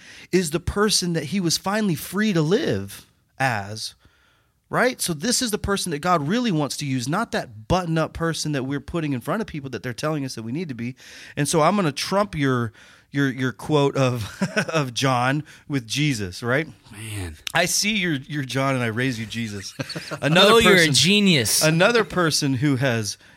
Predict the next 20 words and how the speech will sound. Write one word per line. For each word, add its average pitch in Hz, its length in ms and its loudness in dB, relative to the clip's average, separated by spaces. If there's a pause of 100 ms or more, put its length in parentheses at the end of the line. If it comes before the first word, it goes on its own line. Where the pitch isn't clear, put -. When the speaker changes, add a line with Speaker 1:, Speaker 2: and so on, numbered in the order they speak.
Speaker 1:
imp-, 151 280 0
impacted 139 600 -2
with 117 160 -4
his 117 180 -2
words 113 460 -2 (140)
<laughs> - 140 -20
many 139 260 2
people 127 280 -2
Speaker 2:
The 120 80 2
Speaker 1:
around 117 140 4
the 110 40 4
Speaker 2:
world. 107 200 6
Speaker 1:
world, 107 180 0 (120)
Speaker 2:
Yeah. 98 220 -2
Speaker 1:
you 143 160 2
know, 127 180 2 (200)
Speaker 3:
<laughs> 139 180 -6
Speaker 1:
um, 131 580 0
including 135 380 2
John. 113 380 -2